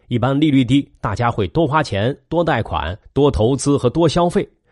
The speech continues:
这就能起到提振经济的作用。可是这个一般规律啊，在低欲望的日本社会是怎么样的呢？说存款，日本现在的存款利率已经基本等于零利率。存款这么不划算，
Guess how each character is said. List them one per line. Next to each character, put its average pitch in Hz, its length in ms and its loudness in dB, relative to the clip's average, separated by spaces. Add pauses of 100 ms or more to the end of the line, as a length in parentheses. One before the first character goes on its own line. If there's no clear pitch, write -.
(100)
这 226 160 4
就 147 80 2
能 110 180 4
起 - 220 -8
到 87 280 -6
提 113 220 -2
振 113 240 -2
经 202 240 -2
济 143 140 -2
的 104 80 0
作 185 200 2
用。 80 160 -10 (840)
可 95 140 -10
是 - 160 -14 (280)
这 202 180 4
个 104 140 0
一 113 120 0
般 139 240 -2
规 101 160 0
律 78 140 -8
啊， - 120 -14 (140)
在 85 300 -4
低 202 180 -4
欲 196 120 -2
望 120 160 2
的 113 80 2
日 147 100 2
本 90 160 -2
社 107 160 0
会 95 240 -2
是 - 140 -6
怎 98 120 -4
么 90 80 -4
样 131 140 0
的 117 80 0
呢？ 104 140 -4 (920)
说 131 140 0
存 131 200 0
款， 92 200 -6 (540)
日 208 140 2
本 156 120 6
现 165 220 2
在 151 140 2
的 131 80 2
存 170 280 0
款 90 360 -4
利 180 180 -2
率 185 260 -2 (120)
已 101 100 -6
经 110 180 -4
基 208 240 0
本 104 220 -2
等 76 180 -6
于 82 140 -6
零 90 240 -4
利 131 100 -2
率。 76 160 -10 (540)
存 196 240 0
款 131 240 0
这 233 180 4
么 170 140 2
不 110 140 -4
划 78 180 -4
算， 78 240 -6